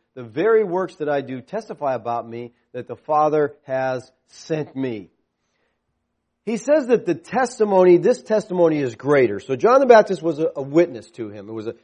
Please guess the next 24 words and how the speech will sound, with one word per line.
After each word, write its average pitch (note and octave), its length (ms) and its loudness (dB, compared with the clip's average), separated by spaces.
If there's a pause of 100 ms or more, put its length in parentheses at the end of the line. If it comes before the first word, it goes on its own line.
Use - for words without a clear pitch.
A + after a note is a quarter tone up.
(120)
the - 80 -4
Father's F#3+ 540 6
witness D#3+ 460 0
was B2+ 180 -10
through F#3+ 240 0
John, D3 300 -2
but D3 120 -6
this C#4 180 -6
one's B3 200 8
greater. F#3+ 480 8 (760)
It's D3 160 -14
greater B3+ 260 10
than G3+ 100 4
John F#3+ 240 4
the E3+ 60 2
Baptizer. D#3 640 -2 (600)
He F3 120 4
moves C4 500 4
from F#3 340 0
the D#3+ 120 6
words G3+ 520 8
of D3+ 140 -2
the C3+ 80 -10
prophet A3+ 680 4